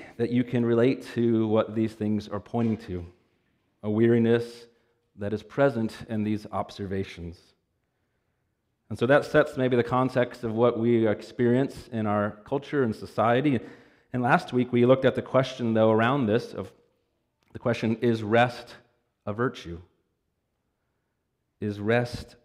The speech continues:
a virtue? In a culture that wears busyness as a badge of honor, is the idea of stopping and resting, wasting time even,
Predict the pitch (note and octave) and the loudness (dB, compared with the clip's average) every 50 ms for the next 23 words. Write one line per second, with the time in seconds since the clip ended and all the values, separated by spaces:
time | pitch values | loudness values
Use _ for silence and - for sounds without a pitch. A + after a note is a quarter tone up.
0 | _ _ _ _ _ _ _ _ _ _ _ - F#2+ F#2 F#2+ F#2 - - - E2+ | _ _ _ _ _ _ _ _ _ _ _ -12 -10 -8 -8 -8 -8 -10 -14 -14
1 | E2 E2+ F2+ _ _ _ _ _ _ _ _ _ _ _ - A#2 A2+ A2+ - D3 | -14 -14 -16 _ _ _ _ _ _ _ _ _ _ _ -4 -4 -2 0 4 4
2 | C#3+ C#3+ - C#3+ B2+ A2 A2+ A2+ A2+ - - A#2 A2+ A#2 A#2 A#2 A#2 G#2+ G2 F2+ | 4 4 6 4 4 4 4 2 0 0 0 2 6 6 8 6 6 4 0 0
3 | A#2 A#2+ A#2+ C3 B2+ A#2 A#2 B2+ B2+ B2+ - - - - - - G#2 G#2 G#2 G2+ | 2 2 4 4 4 2 2 2 0 -2 -6 -14 -14 -16 -12 -8 -4 -4 -4 -4
4 | G#2+ F#2+ F#2 G#2 G#2 A2 A2 G#2 G#2+ F#2+ F#2+ - G2 G2 G2+ A2 C3 E3+ D3+ - | -4 -4 -2 0 0 0 0 0 -2 -6 -6 -6 -4 -2 -2 0 -2 -2 -4 -8
5 | - - _ _ _ _ _ _ _ _ _ - A2 G#2 G#2 A2+ A2+ A2+ A2+ A2+ | -14 -20 _ _ _ _ _ _ _ _ _ -8 -8 -4 0 2 4 4 4 4
6 | A#2+ A#2+ A2 G#2+ - - - - A#2 A#2 C3 B2+ - B2 B2 B2 A#2+ A#2+ A#2 - | 4 4 4 2 -2 -8 -6 0 2 2 2 2 0 -2 0 0 -2 -4 -6 -8
7 | - _ _ _ _ _ _ _ _ _ _ _ _ _ - F#2 F2 E2+ G#2 A2+ | -14 _ _ _ _ _ _ _ _ _ _ _ _ _ -12 -10 -6 -2 -2 -2
8 | B2+ B2+ - - - - A#2+ A2+ A2+ A#2 A#2+ A#2 - _ _ _ _ _ _ _ | -2 -2 -6 -8 -4 -2 -2 0 0 -2 -4 -10 -16 _ _ _ _ _ _ _
9 | _ _ _ _ _ _ - G2 A2+ B2+ C3+ C3 - - - B2 A#2 A2+ - - | _ _ _ _ _ _ -4 0 2 2 2 0 -2 -6 -4 -4 -4 -4 -4 -4
10 | A2+ A2+ A#2 A#2+ B2 A#2+ B2 B2 A#2 A#2+ A#2+ A#2 A2 A2 | -2 0 0 0 0 0 0 -2 -2 -2 -4 -6 -6 -10